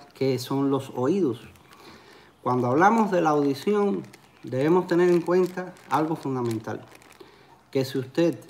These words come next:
está trabajando donde hay decibeles por encima de ochenta y cinco decibeles y está trabajando por más de ocho horas,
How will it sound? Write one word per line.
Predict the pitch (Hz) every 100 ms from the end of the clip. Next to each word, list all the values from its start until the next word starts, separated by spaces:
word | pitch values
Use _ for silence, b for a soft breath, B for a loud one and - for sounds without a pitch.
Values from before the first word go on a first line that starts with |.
| - -
está | - 120 165 170
trabajando | 175 165 151 160 151
donde | 135 131 131
hay | 160
decibeles | 165 156 - 127 143 165
por | - 131
encima | 123 117 - 165
de | 165 147
ochenta | - 127 120
y | 117
cinco | 113 151 160 160 143
decibeles | 127 117 113 110 104 - _ _ B B B B B -
y | 127
está | 120 160
trabajando | 160 160 151 156 143
por | 131
más | 123 143 147
de | 143
ocho | 151 147 - 139
horas, | 175 175